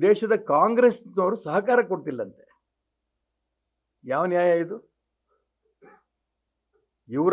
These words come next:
ಆಸ್ತಿಗಳಿಗೆ ವಕ್ತಾಸ್ತಿ ಅಂತ ಡಿಕ್ಲೇರ್ ಮಾಡಿದ್ರೆ ಸ್ವಂತ ಆಸ್ತಿಗೆ ಕಾಂಗ್ರೆಸ್ನವ್ರು ಸುಮ್ನಿರ್ತಿದ್ರಾ?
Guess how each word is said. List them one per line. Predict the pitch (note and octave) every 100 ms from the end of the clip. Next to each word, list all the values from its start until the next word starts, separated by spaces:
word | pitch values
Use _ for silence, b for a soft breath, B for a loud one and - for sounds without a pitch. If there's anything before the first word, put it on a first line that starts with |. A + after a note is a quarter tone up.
| F#3
ಆಸ್ತಿಗಳಿಗೆ | G3+ - G3+ G3+ E3 D3+ G#2+ D3 F3 - _ _ _ _ - - D#3+
ವಕ್ತಾಸ್ತಿ | F#3 A#3 A3+ A3 G#3+
ಅಂತ | G3+ D3+
ಡಿಕ್ಲೇರ್ | D3+ G#3+ G#3+ F#3+
ಮಾಡಿದ್ರೆ | F#3 D3 C#3 C#3+
ಸ್ವಂತ | D#3+ F#3 G3
ಆಸ್ತಿಗೆ | E3+ E3 C3 B2+ F3 - _ _ -
ಕಾಂಗ್ರೆಸ್ನವ್ರು | D#3+ G3 F#3+ D#3+ D#3
ಸುಮ್ನಿರ್ತಿದ್ರಾ? | F3 G3 D3+ C3+ A2 C3+